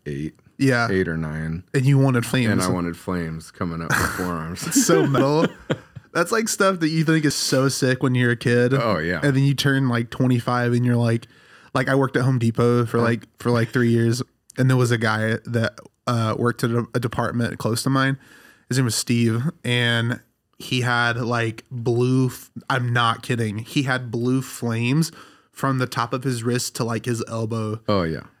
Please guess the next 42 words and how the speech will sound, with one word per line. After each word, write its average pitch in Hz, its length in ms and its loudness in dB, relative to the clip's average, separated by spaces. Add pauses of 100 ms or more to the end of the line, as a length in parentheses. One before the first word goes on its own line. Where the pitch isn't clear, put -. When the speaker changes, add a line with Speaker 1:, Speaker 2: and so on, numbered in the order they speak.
Speaker 2:
And 135 100 0
I 135 80 2
was 123 240 -2
like, 117 160 2
Speaker 1:
Like 113 140 0
the 98 100 -2
hot 101 300 -4
rod 78 180 -10
flames. - 400 -16
Like, 139 100 0
Speaker 2:
Yeah. 117 360 0
Speaker 1:
the 92 80 -4
really 101 260 0
long. 85 380 -8
Speaker 2:
Yeah, 135 140 2
yeah, 120 120 2
yeah. 117 400 0
But 156 120 -2
they 165 100 4
weren't 180 240 2
red. 120 460 2 (120)
They 131 140 0
were 123 100 2
Speaker 1:
They 110 160 0
were 90 140 4
Speaker 2:
blue. 90 160 0
They 135 100 4
were 127 100 0
Speaker 1:
blue. 123 440 2
Speaker 2:
blue. 113 200 -4
Speaker 1:
Yeah. 76 200 -4
Speaker 2:
And 123 500 2
he 143 200 0
was, 127 200 2
like, 117 240 0
in 120 100 -2
his 117 160 -4
fifties. 113 480 -2
I 120 80 -2
think 120 180 0
he, 117 180 2
like, 107 300 -2